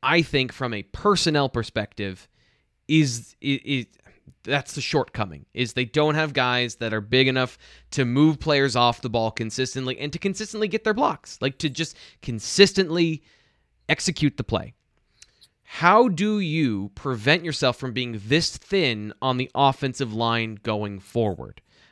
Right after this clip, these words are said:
Uh, Nate, I wanna get to you. You look like you have, uh, something else you wanna add, so add whatever you want here as well, but I want you to answer that question. How do you fix this in the long term? Because it is a depth issue, in my opinion. How do you fix that?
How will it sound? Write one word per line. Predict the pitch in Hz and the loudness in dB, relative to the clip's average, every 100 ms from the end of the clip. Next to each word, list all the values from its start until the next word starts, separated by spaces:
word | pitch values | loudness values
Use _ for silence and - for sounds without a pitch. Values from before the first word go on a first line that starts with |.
| _ 117 | _ -2
Uh, | 113 110 101 | 0 0 -2
Nate, | 123 143 - | 2 2 2
I | 139 | 0
wanna | 135 147 | 2 4
get | 151 156 | 2 0
to | 170 | 2
you. | 143 | 2
You | 123 139 139 | 2 0 2
look | 139 | 2
like | 135 | 0
you | 127 | 4
have, | 135 110 - | 4 2 -6
uh, | 135 | -2
something | 151 131 | -2 0
else | 131 123 | -2 -2
you | 123 | -2
wanna | 113 - | -2 2
add, | 127 113 104 | 2 2 -2
so | 127 117 113 73 | 0 2 0 2
add | 123 123 131 | 4 4 4
whatever | 127 123 127 | 2 4 2
you | 120 | 0
want | 120 | 0
here | 120 113 | 0 -4
as | 107 | 0
well, | 123 | 0
but | 113 117 | 2 0
I | |
want | 123 127 | 0 -2
you | 120 | -2
to | |
answer | 120 117 | -2 0
that | 113 | -4
question. | - 127 117 - - - | 0 -2 -2 -14 -20 -18
How | - 165 202 | 0 4 4
do | 208 | 4
you | 196 190 | -2 -4
fix | 151 - 202 - | -2 -2 -2 -4
this | 143 156 147 - _ _ 147 | 0 0 0 -8 _ _ -2
in | 147 | 2
the | 123 | 2
long | 120 160 165 | 6 6 4
term? | 165 143 120 | 0 -4 -4
Because | 113 127 | -2 -2
it | 131 | 4
is | 165 180 | 4 4
a | 180 | 0
depth | 143 110 160 - | -2 0 0 0
issue, | 120 110 113 | -4 -2 -4
in | 107 | -2
my | 110 113 | 0 -2
opinion. | 101 98 98 | -4 -10 -4
How | 135 | -2
do | |
you | 160 | -2
fix | - 151 - | 0 -2 -2
that? | - - | -12 -14